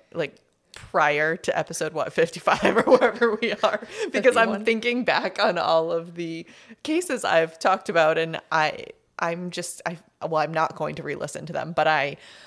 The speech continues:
Speaker 1: bet you I could have been clearer about what has happened or what was
Speaker 2: Yeah.
Speaker 1: happening, so.
Speaker 2: Well, that's why I remember Colby saying once, she's like,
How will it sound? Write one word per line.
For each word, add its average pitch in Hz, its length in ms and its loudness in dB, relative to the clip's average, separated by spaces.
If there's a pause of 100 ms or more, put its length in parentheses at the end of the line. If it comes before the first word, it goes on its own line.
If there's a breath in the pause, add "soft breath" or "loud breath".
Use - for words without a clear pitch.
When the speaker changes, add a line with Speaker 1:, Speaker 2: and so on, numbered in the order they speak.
(240 loud breath)
Speaker 1:
bet 196 220 0
you 208 160 -2
I 165 140 2
could 185 160 -10
have 151 280 -8 (180)
been 165 240 -4
clearer 156 520 -8 (180)
about 165 320 2
what 165 160 -2
has 151 200 -4
happened 156 500 -2
or 151 100 -4
what 156 180 -4
was 156 140 0
Speaker 2:
Yeah. 170 100 -6
Speaker 1:
happening, 151 480 -8
so. 156 360 -8
Speaker 2:
Well, 233 100 4
that's 233 220 2
why 247 160 4
I 202 140 0
remember 202 340 0
Colby 196 320 -2
saying 180 240 -4
once, 170 180 -6
she's 175 200 -6
like, 165 120 0